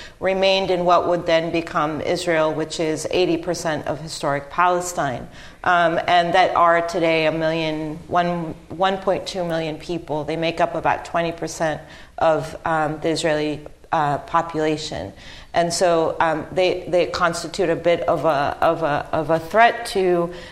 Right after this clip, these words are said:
the self-definition of Israel as both Jewish and democratic, because they are sort of, as one scholar named Shira Re-, Robinson has recently called it, citizen strangers. So they're s-,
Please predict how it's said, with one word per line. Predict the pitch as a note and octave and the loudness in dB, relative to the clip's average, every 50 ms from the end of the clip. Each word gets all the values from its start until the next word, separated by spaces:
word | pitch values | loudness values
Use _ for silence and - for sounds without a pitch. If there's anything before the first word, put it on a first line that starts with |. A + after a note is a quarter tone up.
| - - | -18 -6
the | - D#3 F#3 E3+ D#3+ D#3 C3 - - | 0 4 6 6 6 6 4 2 -2
self-definition | - - - G3 F#3 F#3 F#3 - F#3+ F3+ F3 - - E3+ E3+ E3+ E3+ E3 - F3+ E3 E3 E3 D#3 | -2 2 4 6 6 4 4 2 2 2 4 2 0 0 0 0 0 0 0 0 0 0 0 -2
of | - - - - D#3 D3+ D3+ D3 D3+ - | -2 -2 0 0 2 2 2 0 0 0
Israel | - D#3+ E3 D#3+ - E3+ D#3+ D#3 D#3 D3+ | 0 0 2 2 2 2 4 4 4 4
as | D#3 D3+ D3+ | 2 0 -2
both | - - D3 D3 C#3+ D3 - | -2 0 0 0 -2 -6 -8
Jewish | - D#3 D3+ D3+ D3+ D3 - | -6 -2 -2 0 0 -2 -4
and | E3 D#3 D3 | -6 -8 -6
democratic, | C3+ C3 C3+ C3+ C#3+ - - A3+ A3 A3 G3 G3 F#3 F#3 F#3 F#3 F#3 - | -6 -6 -6 -6 -8 -2 2 4 4 4 6 4 2 2 0 -2 -6 -10
because | E3+ F3 - F3 D#3+ E3 D#3+ - | -10 -6 -4 -2 -2 -2 -2 -4
they | - D#3 D#3 D3+ | -2 -2 0 0
are | D3+ D3+ C#3+ D3 D3+ D3 | 0 0 2 0 0 -2
sort | D3+ - D#3+ D3+ D3+ D3 | -4 -4 -4 -2 -2 -2
of, | D3+ D3 D3 D3 D3 - - - - - - - - - - | -2 -2 -2 -4 -8 -12 -18 -20 -20 -20 -20 -20 -10 0 4
as | G3+ G3+ G3 F#3 F#3+ F#3 | 4 6 6 6 4 2
one | F3+ F3+ F3+ F3 F#3 F3+ | 4 4 4 2 2 0
scholar | - - - F#3 F3 E3+ E3+ E3+ E3 E3 | -6 -4 0 2 4 4 4 4 2 2
named | E3 E3+ D#3+ D#3+ D#3 D#3 - | 0 0 0 -2 -2 -4 -6
Shira | - F#3+ F3+ E3 D#3+ D#3 | -2 0 2 2 2 2
Re-, | D3+ E3+ E3 - - - - | 0 0 -2 -2 -4 -6 -2
Robinson | - F#3 F3 E3+ E3 F3 F3 F3 F3 - F3+ E3 E3 | 2 4 6 6 6 4 0 -4 -4 -4 -4 -4 -2
has | E3+ D#3+ D#3 E3 | -2 -4 -4 -4
recently | E3 E3 D#3 - F3+ - - - C3 C#3+ | -4 -6 -4 -4 -6 -6 -6 -6 -6 -6
called | - - - F#3 F#3+ G3 F3+ F3+ | -4 0 2 4 4 4 4 2
it, | F3 E3+ - - | 2 0 0 -4
citizen | - - - G3 F3 F#3 D3+ D#3+ F3 E3 D#3+ | -6 -4 -2 0 0 0 -2 -2 -2 -4 -4
strangers. | D#3+ - - - F3 E3 D#3+ D#3+ D#3 - - D2+ E2 G#2 - - | -4 -8 -6 -4 -4 -2 -2 -4 -6 -6 -4 -4 -4 -4 -6 -10
So | - - - C#3 D3 | -12 -10 -10 -8 -4
they're | D3+ D3+ D3+ D#3 | -2 0 0 -2
s-, | D#3 - - - - - - | -2 -6 -10 -12 -12 -14 -16